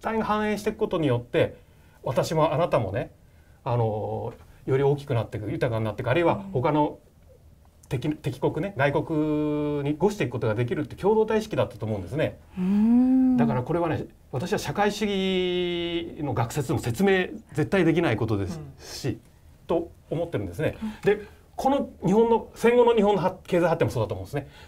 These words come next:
Speaker 1: この冠たる共同体意識で、世界でもそんなにないと思うんです。こんなにす-、す-、素晴らしい共同体がね、実現してる国は。で、これをぶっ壊したいだと思うんですね。
Speaker 3: うん。
Speaker 1: この共同体による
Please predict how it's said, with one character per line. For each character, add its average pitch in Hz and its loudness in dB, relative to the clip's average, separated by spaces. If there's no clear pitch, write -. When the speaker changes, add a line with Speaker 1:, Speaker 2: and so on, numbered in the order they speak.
Speaker 1:
こ 247 4
の 247 8
冠 262 0
た 214 4
る 135 0
共 170 4
同 190 4
体 175 2
意 165 -2
識 117 -8
で、 120 -2
世 247 0
界 233 4
で 147 2
も 113 0
そ 139 -2
ん 147 4
な 160 2
に 165 0
な 175 -2
い 170 0
と 135 0
思 107 0
う 98 -6
ん - -8
で - -12
す。 104 -10
こ - -4
ん 139 0
な 131 0
に 131 -2
す-、 - -12
す-、 - -20
素 - -8
晴 139 2
ら 120 -2
し 117 -4
い - -6
共 113 -2
同 107 -4
体 107 -4
が 120 -6
ね、 196 -12
実 147 -2
現 147 4
し - -2
て 147 -2
る 123 -2
国 113 -2
は。 87 -10
で、 - 2
こ - -4
れ 233 6
を 247 6
ぶ 180 0
っ - -10
壊 220 0
し - -12
た 226 -4
い 190 0
だ 123 -2
と 107 -2
思 104 -4
う - -8
ん - -14
で - -14
す 175 -6
ね。 208 -8
Speaker 3:
う 123 -8
ん。 107 -4
Speaker 1:
こ - 2
の 240 4
共 240 2
同 254 4
体 247 4
に 247 2
よ 247 4
る 285 4